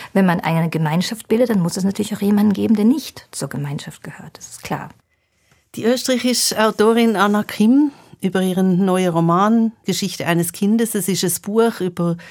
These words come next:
Speaker 2: Rassismus, über subtile und massive Ausgrenzung. Und ausnahmsweise hast es du auch gelesen, Nicola. Du hast es im Fernsehen, im Literaturclub, Ende August mit deinen Gästen diskutiert.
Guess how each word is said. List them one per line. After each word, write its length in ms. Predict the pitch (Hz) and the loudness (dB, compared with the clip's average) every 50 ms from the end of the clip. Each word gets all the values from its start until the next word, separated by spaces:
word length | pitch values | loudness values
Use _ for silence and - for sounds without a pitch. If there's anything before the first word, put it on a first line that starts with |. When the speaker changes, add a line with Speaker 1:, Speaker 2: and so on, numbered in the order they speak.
| - - - - - - - | -20 -20 -20 -20 -20 -14 -10
Speaker 2:
Rassismus, 800 | 170 170 165 - - 214 226 - - 254 262 262 - - - 190 | -8 -6 -6 -4 -4 -4 -4 -2 -2 0 0 -2 -2 -4 -4 -4
über 300 | 175 - 165 165 170 165 | -4 -2 -2 -2 -2 -4
subtile 800 | 160 - - 175 - - - - 190 214 220 226 233 220 214 190 - - _ - | -6 -8 -10 -12 -14 -12 -8 -6 -6 -4 -2 -2 -2 -2 -2 -4 -8 -14 _ -8
und 180 | 160 156 - | -8 -6 -2
massive 800 | - 156 151 - - - 220 262 277 - - 254 240 240 - - | -2 -4 -4 -4 -4 -4 -2 -2 -2 -2 -2 -2 -2 -2 -4 -8
Ausgrenzung. 760 | - 208 226 233 - - - 165 170 185 208 202 - 233 226 - - - - - - - - - - - - - _ | -6 -6 -4 -6 -4 -4 -2 0 0 0 0 -2 -2 -6 -6 -6 -8 -16 -20 -16 -16 -14 -14 -14 -16 -16 -18 -6 _
Und 320 | - 214 208 196 190 - - | 4 4 4 4 2 -4 -4
ausnahmsweise 720 | - 269 311 302 - 262 254 247 247 - 254 285 311 - 262 | 0 2 2 2 4 2 2 0 0 0 0 0 0 0 0
hast 140 | 247 226 - | 0 0 -2
es 100 | 220 - | -2 -2
du 100 | - 190 | -2 0
auch 200 | - 175 214 240 | 0 0 0 0
gelesen, 340 | - 254 247 254 247 254 240 | 2 2 2 2 4 4 4
Nicola. 480 | 240 240 233 - 233 226 220 220 226 220 - - - - - - - | 4 2 2 2 4 4 4 4 2 0 -6 -10 -14 -14 -14 -8 -4
Du 100 | - 214 | -4 -2
hast 360 | 180 208 214 202 202 - - | 2 2 2 2 0 -2 -2
es 180 | 214 196 196 - | -2 -2 0 0
im 140 | 208 190 190 | 2 0 0
Fernsehen, 580 | 175 - 180 175 190 226 254 240 254 240 226 | 2 2 2 2 2 2 0 0 2 2 2
im 80 | 214 202 | 2 0
Literaturclub, 880 | 190 196 185 - - 185 175 180 - 202 214 226 - - 220 208 208 - | -2 -4 -6 -8 -6 -8 -6 -6 -6 -6 -6 -6 -6 -4 -4 -4 -2 -2
Ende 320 | 180 170 165 165 180 170 | -2 -2 0 0 0 -2
August 640 | 165 165 165 - 180 180 - - - - - - - | -2 -2 -4 -6 -6 -6 -8 -8 -10 -10 -12 -8 -4
mit 240 | - 196 185 - - | -4 -4 -2 -2 -2
deinen 160 | 175 170 165 | -2 0 0
Gästen 460 | 170 180 180 170 - - - - - | 0 0 -2 -2 -4 -8 -12 -10 -8
diskutiert. 960 | - 196 185 - - - 190 180 175 - - 175 180 185 202 208 202 - | -6 -6 -6 -8 -8 -8 -8 -8 -8 -6 -4 -2 0 0 0 -2 -2 -6